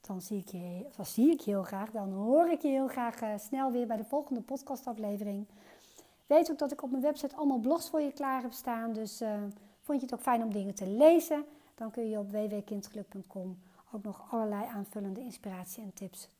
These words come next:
tot je nemen. Voor nu echt een fijne dag. Toedeledokie maar weer.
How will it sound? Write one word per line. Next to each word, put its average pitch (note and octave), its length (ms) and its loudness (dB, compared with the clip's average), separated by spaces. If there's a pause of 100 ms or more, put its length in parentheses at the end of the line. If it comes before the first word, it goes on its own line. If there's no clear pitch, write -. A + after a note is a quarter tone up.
(140)
tot A#3+ 260 0
je G#3+ 60 -4
nemen. F3 380 -8 (300)
Voor - 140 -4
nu D4+ 300 8
echt F#4+ 160 2
een D#4+ 60 -4
fijne D4 320 2
dag. D4+ 340 4 (240)
Toedeledokie E4 640 6
maar C#4 160 4
weer. C4 280 2